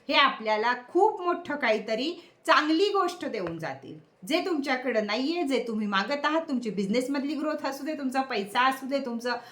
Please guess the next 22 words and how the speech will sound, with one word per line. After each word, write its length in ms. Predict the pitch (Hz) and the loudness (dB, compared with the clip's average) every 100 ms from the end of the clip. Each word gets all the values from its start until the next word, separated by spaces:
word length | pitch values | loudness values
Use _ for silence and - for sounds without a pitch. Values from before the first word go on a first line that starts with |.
| - - 247 | -12 2 4
अजून, 340 | 254 294 359 | 4 2 0
अ, 240 | 311 247 | 4 4
परिस्थिती, 680 | 208 247 269 330 339 - - | 4 4 2 2 0 0 0
अ, 320 | 240 208 190 175 254 | 2 4 2 2 0
तब्येत 400 | 214 233 370 370 | 2 0 2 4
असू 260 | 330 330 | 2 2
दे, 160 | 262 311 | -4 -2
काहीही 480 | 302 277 196 247 277 | 0 -2 0 -2 0
असू 300 | 196 - 160 | -2 -4 -12
दे, 260 | 151 135 - - - | -12 -14 -16 -20 -8
सगळ्यात 520 | - 190 247 285 330 | -6 0 6 6 6
उन्नती 520 | 359 311 330 349 - | 4 4 4 2 0
मिळवायचा 560 | 370 349 294 269 254 269 | 2 2 4 2 4 2
काळ 380 | 262 262 240 269 | 4 6 6 6
आहे 320 | 247 202 262 | 4 4 0
हा 280 | 247 185 170 | 4 4 4
दोन 340 | 180 226 233 | 2 0 0
हजार 320 | 240 196 214 | 0 2 2
पंचवीस. 640 | 208 - 285 269 190 196 190 | 2 0 0 -2 -2 -2 -2
नाईन 380 | 196 240 330 349 | 0 2 4 4
नंबरवाल्यांना 760 | 349 311 311 294 277 269 262 247 | 4 4 2 2 2 0 0 -4
तर 320 | 247 285 | 2 2